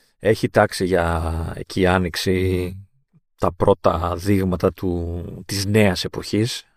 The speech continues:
Siri και δεν ξέρω τι άλλο θα δείξει, αλλά πολύ φοβάμαι ότι θα αργήσει να ισοφαρίσει, έτσι, να,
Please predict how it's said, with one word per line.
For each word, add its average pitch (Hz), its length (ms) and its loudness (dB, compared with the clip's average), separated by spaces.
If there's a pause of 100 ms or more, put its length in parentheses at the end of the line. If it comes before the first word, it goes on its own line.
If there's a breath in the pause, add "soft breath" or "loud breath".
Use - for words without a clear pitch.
Siri 92 420 2
και - 360 -2
δεν 92 140 -2
ξέρω 92 140 0
τι - 140 0
άλλο - 180 0
θα - 140 -8
δείξει, 170 380 2 (680 soft breath)
αλλά 110 1080 0
πολύ 117 260 -2
φοβάμαι 131 400 0
ότι 113 960 -2
θα - 260 -4
αργήσει 104 640 0
να 90 640 0 (380)
ισοφαρίσει, 98 800 2
έτσι, 92 220 -4
να, 90 340 0